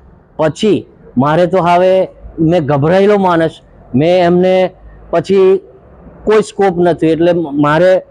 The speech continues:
મંત્રી સાહેબને ફોન કર્યો, કરવો પડ્યો આખરે. પછી એમને જાણ કરી તો એ, એ, એ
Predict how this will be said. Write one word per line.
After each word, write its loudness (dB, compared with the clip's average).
મંત્રી 0
સાહેબને 0
ફોન -2
કર્યો, 0
કરવો -2
પડ્યો 0
આખરે. -4
પછી -2
એમને 2
જાણ -2
કરી 0
તો 0
એ, 2
એ, 2
એ 0